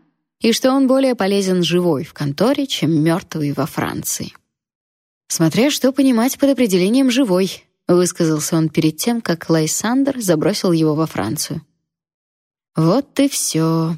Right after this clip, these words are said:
подумал Алекс, когда дернул за кольцо, однако парашют раскрылся лишь наполовину.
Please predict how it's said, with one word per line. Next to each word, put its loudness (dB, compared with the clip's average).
подумал 2
Алекс, -2
когда 0
дернул 2
за -2
кольцо, -2
однако -2
парашют -2
раскрылся -2
лишь -2
наполовину. -2